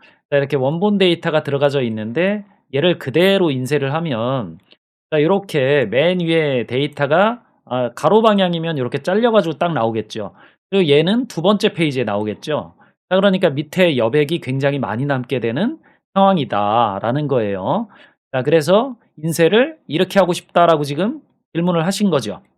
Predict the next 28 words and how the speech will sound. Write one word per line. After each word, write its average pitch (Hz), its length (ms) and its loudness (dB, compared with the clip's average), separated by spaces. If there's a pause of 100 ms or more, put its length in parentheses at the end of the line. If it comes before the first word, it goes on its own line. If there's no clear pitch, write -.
(1300)
자, 156 140 4
보시면 190 640 2
한 165 160 -2
네 143 160 2
개씩 139 720 -2 (400)
이렇게 202 560 -2 (480)
딱 190 260 0 (120)
데이터가 151 600 2
열이 131 200 -2
구성되어져 135 600 -2
있고요. 147 440 -6 (320)
한 233 140 0
칸 233 220 2
요렇게 147 300 0
떨어져 208 320 2
있는 151 240 -4
상황에서 151 800 -2 (340)
또다시 208 640 2
네 123 160 -2
개씩, 143 360 -2
네 120 120 -2
개씩, 127 340 -6
네 113 120 -4
개씩 117 320 -6
요렇게 123 240 -4
데이터가 139 420 -4
들어가져 151 320 2
있어요. 101 460 -6